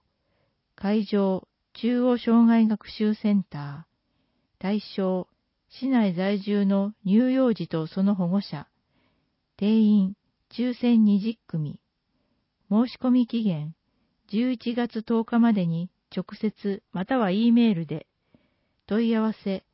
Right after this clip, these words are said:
中央障害学習センター、電話六三二六三三一。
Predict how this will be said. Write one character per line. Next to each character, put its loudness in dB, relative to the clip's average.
中 -2
央 2
障 0
害 4
学 -4
習 -4
セ 0
ン 2
タ -12
ー、 -10
電 0
話 -2
六 -6
三 -2
二 -6
六 -6
三 -2
三 -2
一。 -8